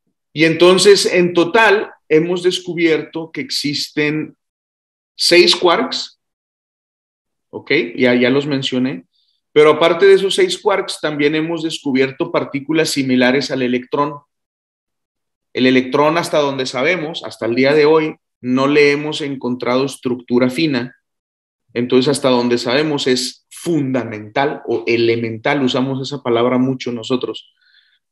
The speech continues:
Cada diez años tenemos que estarla cambiando, pero, pero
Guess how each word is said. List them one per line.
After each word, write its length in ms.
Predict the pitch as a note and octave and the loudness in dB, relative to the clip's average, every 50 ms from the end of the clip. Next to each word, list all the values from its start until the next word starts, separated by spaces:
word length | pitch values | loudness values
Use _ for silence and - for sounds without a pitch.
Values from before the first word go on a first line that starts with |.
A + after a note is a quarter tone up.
| _ _ _ | _ _ _
Cada 600 | - A#2+ A#2+ B2+ C3 B2 A2+ F#2 - - - _ _ | 0 2 4 4 4 4 2 0 -2 -8 -14 _ _
diez 220 | C3+ C3 C3 C3+ | 0 2 2 2
años 220 | C3+ C3+ C3+ C3 | -2 -2 -4 -4
tenemos 340 | - B2+ A#2+ A#2 A#2+ B2+ B2 | -4 -4 -4 -4 -4 -4 -6
que 60 | - | -6
estarla 320 | C3+ B2+ - C3+ C#3 C#3 C3+ | -8 -6 -4 -4 -4 -4 -4
cambiando, 480 | - A#2 A#2+ B2 C#3+ D3+ D3 C#3 C3+ | -4 -4 -2 -2 -2 0 -2 -4 -2
pero, 360 | - B2 A#2 A#2 A2 G2+ - - | 0 0 0 2 0 -2 -4 -2
pero 420 | - A#2 A2+ A2 G#2 G#2 A2 - | 0 0 0 0 -2 -6 -10 -12